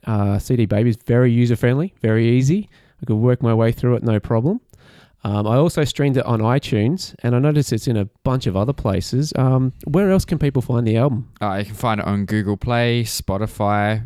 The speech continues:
Speaker 2: uh, s-, not SoundCloud, the, uh, what's the other one? Shazam, is it?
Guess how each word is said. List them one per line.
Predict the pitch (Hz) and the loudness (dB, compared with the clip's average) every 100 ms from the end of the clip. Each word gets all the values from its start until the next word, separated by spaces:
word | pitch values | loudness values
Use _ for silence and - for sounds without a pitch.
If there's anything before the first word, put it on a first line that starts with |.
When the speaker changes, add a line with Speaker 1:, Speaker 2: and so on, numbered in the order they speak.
| - | -4
Speaker 2:
uh, | 87 50 - 92 - _ - - _ _ _ _ | -4 -4 -4 -6 -8 _ -20 -20 _ _ _ _
s-, | - - - - - - | -14 -12 -12 -12 -12 -12
not | 90 - | -12 -10
SoundCloud, | - 92 92 101 95 90 | -6 -4 -4 -2 -2 -2
the, | 90 90 90 87 - - | -2 -2 -4 -8 -12 -12
uh, | 85 | -12
what's | 87 - | -12 -12
the | 92 | -10
other | 87 | -10
one? | 85 | -10
Shazam, | - 90 101 139 165 | -8 -4 -2 -2 -2
is | 170 | -4
it? | 190 | -6